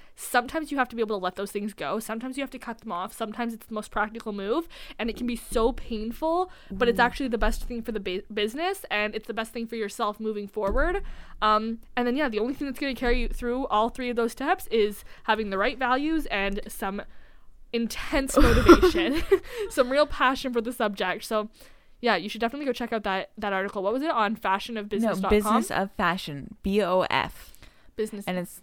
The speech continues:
Speaker 2: called,
Speaker 1: Mm,
Speaker 2: um,
Speaker 1: B O F dot com.
Speaker 2: Fashion Entrepreneurship.
Speaker 1: Mm. Which is us. Here we are. Here we sit. Look at us. <laughs>
Speaker 2: Love having articles open. I feel like a real smart person.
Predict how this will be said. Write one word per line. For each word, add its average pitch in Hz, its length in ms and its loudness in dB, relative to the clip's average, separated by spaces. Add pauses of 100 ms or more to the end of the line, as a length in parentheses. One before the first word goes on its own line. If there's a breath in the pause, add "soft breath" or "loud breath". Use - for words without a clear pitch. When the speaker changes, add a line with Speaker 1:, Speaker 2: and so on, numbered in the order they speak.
Speaker 2:
called, 165 320 -4
Speaker 1:
Mm, 233 40 -4 (160)
Speaker 2:
um, 226 100 -4
Speaker 1:
B 214 140 -6
O 220 80 -4
F 214 140 -6
dot 202 100 -6
com. 180 140 4
Speaker 2:
Fashion 208 340 -4
Entrepreneurship. 170 960 -6 (1500 loud breath)
Speaker 1:
Mm. 196 300 -10 (800 soft breath)
Which 220 120 -16
is 240 100 -6
us. - 460 -8
Here 226 180 -6
we 262 100 -4
are. 269 280 -6 (220)
Here 233 160 -4
we 262 80 -4
sit. 262 420 -6 (460 soft breath)
Look 196 280 -4
at 269 80 0
us. 269 420 2
<laughs> 240 60 6
Speaker 2:
Love 202 180 2
having 254 340 0
articles 240 460 0
open. 254 300 -2
I 226 100 -2
feel 185 240 -6
like 190 220 -4
a 247 80 -4
real 214 240 -2
smart 202 500 -6
person. 208 720 -4